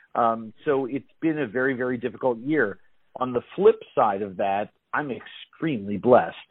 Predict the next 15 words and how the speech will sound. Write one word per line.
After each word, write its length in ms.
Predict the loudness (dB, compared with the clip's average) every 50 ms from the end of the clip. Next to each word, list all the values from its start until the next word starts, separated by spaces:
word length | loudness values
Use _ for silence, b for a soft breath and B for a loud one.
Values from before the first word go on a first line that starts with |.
| -10 -2 2
Um, 560 | 4 6 6 6 4 2 0 -2 -4 -6 -6 -4 2
I 180 | 4 4 6
had 460 | 6 4 2 2 2 4 2 2 0 -2
the 60 | -4
good 280 | -2 2 0 0 0 0 -2
fortune 480 | 0 0 0 0 -2 -4 -2 -4 -4 -8
to 80 | -10 -12
be 220 | -8 -2 0 2
able, 420 | 4 6 8 8 8 6 4 2 b b b b b b 4
uh, 380 | 6 6 8 6 6 4 2
while 280 | 2 2 2 2 2 2
not 340 | -2 -4 -6 -8 -8 -10 -6
taking 340 | -4 -6 -4 -6 -8 -10 -10
a 20 |
paycheck, 600 | -6 -2 0 0 0 0 2 2 4 4 4 0